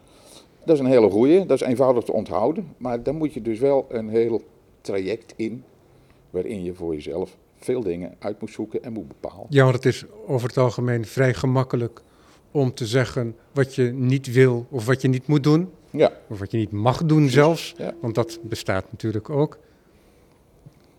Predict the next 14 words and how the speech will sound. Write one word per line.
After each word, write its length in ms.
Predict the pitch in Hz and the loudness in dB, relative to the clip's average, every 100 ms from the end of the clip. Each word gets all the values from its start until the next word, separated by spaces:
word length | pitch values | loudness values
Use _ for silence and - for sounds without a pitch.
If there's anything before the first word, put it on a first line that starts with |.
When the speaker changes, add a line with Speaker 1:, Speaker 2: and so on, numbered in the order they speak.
| _ | _
Speaker 2:
Maar 300 | 123 123 123 - - - _ _ | -2 0 0 -6 -20 -20 _ _
om 440 | 131 127 120 113 117 | -2 0 -2 -4 -4
bevestigend 840 | 110 113 - 156 - 139 123 107 | -2 2 4 2 2 -4 -4 -6
te 80 | 107 | -4
zijn, 360 | 110 117 160 160 _ _ _ _ _ _ | -2 -2 -4 -8 _ _ _ _ _ _
Speaker 1:
Ja. 200 | - - - _ _ _ _ | -4 -4 -4 _ _ _ _
Ja. 180 | - 120 | -10 -6
Speaker 2:
dat 260 | 117 147 - | 2 2 2
is 240 | 117 - - | -4 -6 -6
aanzienlijk 520 | 131 131 131 147 135 | 0 2 4 4 4
moeilijker. 480 | 139 123 107 - 98 | 2 2 0 -6 -6
Speaker 1:
Ja, 140 | - - _ _ _ _ _ _ _ _ _ _ _ | -4 -4 _ _ _ _ _ _ _ _ _ _ _
dat 160 | - 123 | -2 0
klopt. 340 | - 131 - | 2 0 -4